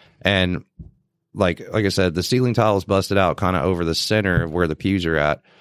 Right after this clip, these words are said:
And then if walked up the left aisle, there's a, a piano, and there was just, it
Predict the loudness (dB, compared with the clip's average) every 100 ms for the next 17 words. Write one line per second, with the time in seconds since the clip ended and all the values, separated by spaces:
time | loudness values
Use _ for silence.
0 | -20 _ -4 -2 0 0 0 -4 -8 -10
1 | -10 -6 0 0 0 -2 0 2 0 0
2 | 0 2 2 0 -2 -8 _ -2 -2 0
3 | -2 -2 -4 -6 -6 0 2 2 0 -2
4 | -4 -12 _ _ _ -4 0 2 2 0
5 | -2 -4 -8 -4 -4